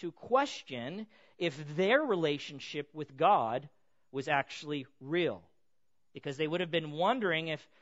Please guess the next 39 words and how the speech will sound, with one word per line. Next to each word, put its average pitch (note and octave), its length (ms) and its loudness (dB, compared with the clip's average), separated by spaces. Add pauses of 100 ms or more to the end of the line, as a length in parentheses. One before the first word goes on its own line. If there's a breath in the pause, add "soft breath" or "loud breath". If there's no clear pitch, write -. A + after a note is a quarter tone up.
(100)
if D#3 160 -4
these F#3+ 240 -4
folks A3 400 2
who G3 120 -2
had D3+ 200 2
left F#3+ 460 6
that D#3 120 -2
they E3+ 80 0
had F3+ 160 4
relationships E3+ 800 0
with F#3 440 4 (520 soft breath)
and E3 160 0
were E3+ 100 2
now G3 280 6
saying G3+ 360 -2
that D#3 220 0
they B3 320 8
really C4 420 2
had D#3+ 460 6
the D#3 60 -2
truth D3 480 -6
about C#3+ 380 4
having D3+ 240 0
a D3 40 -6
relationship D3 400 -4
with C#3+ 80 -12
God, D#3 220 6 (180 loud breath)
they F3 140 2
might G3+ 200 2
be G3 120 -6
wondering F#3+ 480 0
maybe A#3 240 -2
they G#3 140 4
were G#3 100 0
missing A3+ 360 -2
out C4+ 200 2
on D4+ 100 2
something. G#2 460 -10 (2500)
So, A#2+ 380 0